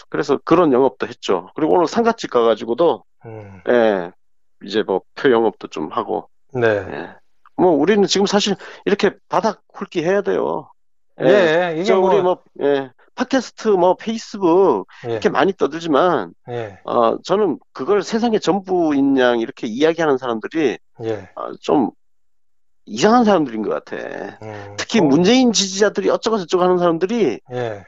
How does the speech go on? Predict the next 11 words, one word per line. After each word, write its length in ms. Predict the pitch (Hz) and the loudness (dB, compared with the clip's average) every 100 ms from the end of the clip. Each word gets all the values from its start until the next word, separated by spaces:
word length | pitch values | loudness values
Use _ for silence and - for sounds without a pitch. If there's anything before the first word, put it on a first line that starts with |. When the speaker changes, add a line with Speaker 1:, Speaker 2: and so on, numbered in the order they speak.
| - | -4
Speaker 1:
그런 240 | 156 196 | 2 4
사람들이야. 1000 | 202 180 135 101 90 82 95 92 85 76 113 | 4 2 2 -2 -6 -6 -6 -6 -8 -10 -10
Speaker 2:
음. 200 | 113 104 | -10 -4
Speaker 1:
페이스북이 580 | 226 - 196 185 143 117 | -4 -2 -4 -2 0 2
뭐 220 | 104 110 | 2 0
트위터가 500 | - 208 - 196 151 | -2 -8 -2 0 0
세상의 380 | 127 185 208 156 | 0 0 0 0
전부인 340 | 139 175 180 | 0 0 0
줄 180 | 135 107 | -2 0
아는 180 | 95 95 | 0 0
사람들이야. 480 | 101 82 76 - - | -4 -8 -10 -16 -16